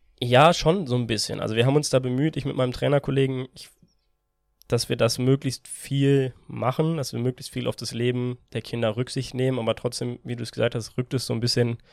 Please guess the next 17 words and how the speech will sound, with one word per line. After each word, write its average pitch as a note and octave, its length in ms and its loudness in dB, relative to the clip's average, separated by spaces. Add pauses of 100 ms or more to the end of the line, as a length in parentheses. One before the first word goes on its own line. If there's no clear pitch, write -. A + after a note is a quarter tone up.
(300)
in A#2+ 100 0
den A#2 80 4
Hintergrund. A2 600 2 (1160)
Ähm, G#2+ 300 0 (640)
ich A#2+ 140 2
hab C3+ 60 6
manchmal C#3+ 220 8
das C3 120 4
Gefühl, D#3+ 240 0
dass C3+ 160 6
ich B2 100 -4
die B2+ 120 -4
Kinder, D3 280 2
die B2+ 140 -2
ich A#2+ 80 -6
im A#2+ 100 -6
Tennistraining A#2+ 720 0